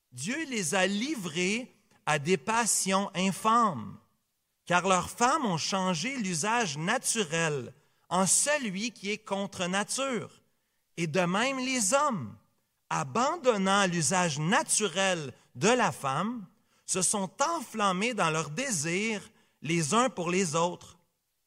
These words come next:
commettant homme avec homme des choses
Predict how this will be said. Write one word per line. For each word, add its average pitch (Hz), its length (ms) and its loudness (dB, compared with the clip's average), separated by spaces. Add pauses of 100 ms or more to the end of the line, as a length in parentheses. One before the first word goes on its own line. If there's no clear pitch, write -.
(100)
commettant 180 760 0
homme 240 360 2 (260)
avec 151 420 -4 (100)
homme 214 420 0 (440)
des 147 200 -4
choses 240 800 -2